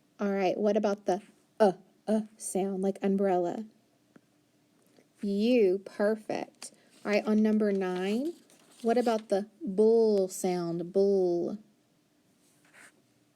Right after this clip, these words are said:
That's right, it's that B L E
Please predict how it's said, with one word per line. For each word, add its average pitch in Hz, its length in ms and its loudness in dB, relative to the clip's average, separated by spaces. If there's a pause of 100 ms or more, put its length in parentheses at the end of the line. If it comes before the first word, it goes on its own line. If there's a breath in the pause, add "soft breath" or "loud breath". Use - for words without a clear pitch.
(260)
That's - 260 -18
right, 202 200 0
it's 202 180 -2
that - 380 -6
B 226 420 0 (180)
L 202 540 2 (160)
E 175 360 2